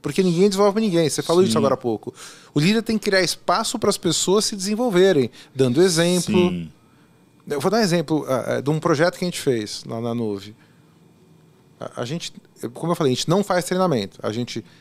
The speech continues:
Speaker 1: redesenha universidades corporativas, a gente cria portfólios de aprendizagem que não sejam trilhas e superestruturadas. E a gente cria jornadas de aprendizado autodirigido. Na, pro-, a gente fez o, o programa de trainees da Porto.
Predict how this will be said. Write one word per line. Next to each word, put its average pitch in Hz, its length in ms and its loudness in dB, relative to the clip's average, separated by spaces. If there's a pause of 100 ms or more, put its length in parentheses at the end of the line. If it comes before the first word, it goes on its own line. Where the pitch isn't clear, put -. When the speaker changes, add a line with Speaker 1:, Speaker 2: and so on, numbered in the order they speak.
Speaker 1:
redesenha 170 720 2
universidades 147 460 2
corporativas, 175 840 -2 (300)
a 131 80 2
gente 160 320 -4 (120)
cria 190 320 0
portfólios 170 580 2
de 160 60 -2
aprendizagem 139 600 0
que 151 120 -8
não 147 140 2
sejam 143 300 0
trilhas 127 580 0
e 127 80 -8 (100)
superestruturadas. 117 960 -8 (320)
E 135 80 2
a 127 40 2
gente 131 260 -2
cria 143 240 2
jornadas 131 460 0
de 135 40 2
aprendizado 131 520 -2
autodirigido. 131 480 -6 (1800)
Na, 190 580 2
pro-, - 160 -2
a 160 40 -2
gente 160 120 -4
fez 208 140 2
o, 220 60 0 (180)
o 131 260 -2
programa 170 300 2
de 196 100 -4
trainees 190 360 2
da 220 120 2
Porto. 127 500 0